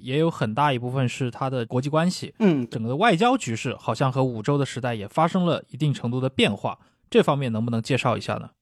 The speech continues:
Speaker 2: 呃，外交时代的这样的一种变化，其实还是和比如说姚崇、宋璟这些人的治国的策略有关。我还可以总结一下，就是说玄宗初期的这样的一种策略啊，就是说他的这些贤相们所做的这样的一种放松是怎么样。
Speaker 1: 嗯。
Speaker 2: 第一个就是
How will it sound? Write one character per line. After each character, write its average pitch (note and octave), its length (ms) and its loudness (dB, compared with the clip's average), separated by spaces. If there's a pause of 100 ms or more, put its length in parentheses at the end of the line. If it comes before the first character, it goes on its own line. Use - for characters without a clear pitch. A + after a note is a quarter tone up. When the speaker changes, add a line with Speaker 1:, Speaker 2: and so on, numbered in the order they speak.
(360)
Speaker 2:
呃， F3+ 460 2
外 B3+ 220 2
交 C#4 240 4
时 C4+ 160 -4
代 G3 140 0
的 D3+ 100 0
这 G3+ 120 -2
样 F#3+ 120 2
的 D#3+ 60 4
一 G3 100 2
种 C3+ 200 4
变 G3+ 280 4
化， B2+ 240 0
其 E3 200 -2
实 F#3 80 0
还 C#3+ 180 0
是 G3 160 0
和 C3+ 460 2
比 C3 120 -6
如 B2 60 -2
说 C#3+ 140 2
姚 C#3 180 6
崇、 F#3+ 140 0
宋 G3 260 2
璟 F#2+ 180 -4
这 D3 140 0
些 C#3 120 0
人 G#2 220 2
的 A2+ 240 0 (260)
治 A#3 140 4
国 D3+ 160 4
的 G3+ 100 4
策 - 280 -2
略 A#2+ 160 4
有 F2 100 -6
关。 G#2 260 -10 (100)
我 D3+ 280 2
还 G3 140 2
可 G#3+ 120 0
以 A#3+ 60 2
总 B2 180 0
结 B2 160 0
一 D#3+ 40 0
下， D#3 120 -2
就 C3+ 80 0
是 C3+ 40 0
说 C3 260 4
玄 - 180 -2
宗 F3 160 4
初 - 220 0
期 G#3 160 -2
的 B2 100 2
这 B2+ 120 0
样 A2+ 120 2
的 G#2+ 60 0
一 B2+ 100 4
种 G2+ 140 -2
策 C#3+ 220 2
略 G#2 100 0
啊， E2 60 -6
就 B2 100 -4
是 G#2 40 -2
说 A2 120 2
他 A#2+ 160 0
的 A2+ 100 0
这 A#2 120 -2
些 A2+ 240 -2
贤 G#2+ 340 -4
相 D#3+ 220 2
们 G2+ 120 -6
所 G#2 180 -10
做 B2+ 140 4
的 G#2+ 120 -2
这 B2+ 100 0
样 A2+ 100 2
的 G2+ 60 -4
一 A2 80 -2
种 F#2+ 160 -8
放 A#2+ 180 4
松 C3+ 160 0
是 C3+ 120 -2
怎 G2+ 100 -4
么 A2 60 -6
样。 C3+ 120 -2
Speaker 1:
嗯。 A#2 220 -6 (100)
Speaker 2:
第 G#3+ 160 2
一 A#3 60 2
个 A#3 140 6
就 D3+ 100 0
是 B2 260 0